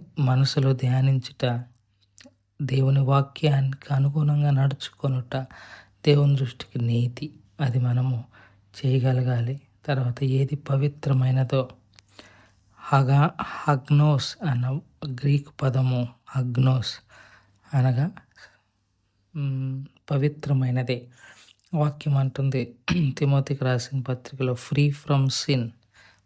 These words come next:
పాపం నుంచి పారిపోండి అంటున్నాడు. So, అంటే పాపము నుంచి మనల్ని మనము దూరం చేసుకొనుట పవిత్రత. So,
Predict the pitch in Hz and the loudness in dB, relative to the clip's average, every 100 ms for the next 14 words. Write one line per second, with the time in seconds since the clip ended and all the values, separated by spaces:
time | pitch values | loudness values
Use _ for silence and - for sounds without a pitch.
0 | _ - 131 - 139 143 143 - 143 131 | _ -6 -4 0 2 4 2 0 -4 -2
1 | 127 131 - 131 127 131 120 113 120 113 | -2 0 0 0 0 -2 -2 -4 -6 -6
2 | 113 - _ _ _ - - 135 - _ | -10 -14 _ _ _ -14 -8 -8 -8 _
3 | _ _ _ _ _ _ _ _ _ _ | _ _ _ _ _ _ _ _ _ _
4 | _ - - 147 139 180 180 _ _ - | _ -20 -12 -8 -4 -4 -6 _ _ -6
5 | 120 120 - 151 147 147 143 143 139 135 | -2 -2 0 2 4 4 2 2 2 2
6 | 139 - _ _ _ _ _ _ _ 131 | -2 -14 _ _ _ _ _ _ _ 2
7 | 131 135 131 131 131 131 - - - - | 4 6 4 4 2 0 -4 -16 -20 -20
8 | _ _ _ - 123 135 156 147 139 135 | _ _ _ 0 4 6 6 6 4 2
9 | - - 139 131 123 135 123 120 _ _ | -2 -4 -2 -2 -2 -2 -4 -8 _ _
10 | _ _ - 139 139 139 - 117 117 123 | _ _ 2 4 4 2 -6 -8 -10 -14
11 | _ _ _ - 139 | _ _ _ -6 -6